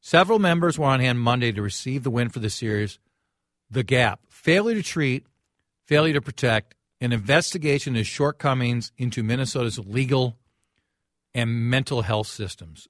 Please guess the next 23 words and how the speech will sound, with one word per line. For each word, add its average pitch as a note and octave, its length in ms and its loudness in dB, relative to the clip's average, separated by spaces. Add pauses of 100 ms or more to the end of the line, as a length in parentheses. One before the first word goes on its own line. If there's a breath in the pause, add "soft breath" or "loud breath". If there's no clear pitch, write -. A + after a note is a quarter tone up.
Uh, G#2 180 -6
bravo. D3+ 600 4
I C3 160 -2
ended C3 140 -2
up A2 60 -10
seeing C#3+ 580 -2 (840)
some D3+ 300 -2
of C#3+ 80 -2
this. C#3 420 -4
I B2 80 -8
thought C3 220 -2
it B2+ 60 -2
was B2 120 -4
outstanding. A2+ 720 -2 (640)
And A#2 180 -2
credit D3+ 440 4 (640)
to - 140 -4
your B2+ 200 2
station G2+ 760 -2 (680)
for, - 180 -2
again, G#2 680 0 (720)
shining D#3+ 720 2
light A2+ 320 0